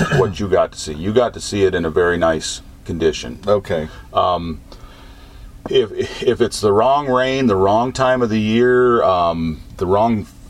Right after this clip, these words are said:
Speaker 1: agricultural field conditions, that old girl will get muddy.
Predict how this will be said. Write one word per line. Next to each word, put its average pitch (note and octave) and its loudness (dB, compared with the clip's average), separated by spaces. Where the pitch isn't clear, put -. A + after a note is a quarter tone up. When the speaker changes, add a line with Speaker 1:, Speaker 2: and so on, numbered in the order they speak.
Speaker 1:
agricultural G#2+ 2
field B2 -2
conditions, D#2 -4
that G2+ 2
old G2+ 2
girl G2 4
will F2+ 0
get E2+ -2
muddy. D#2+ -4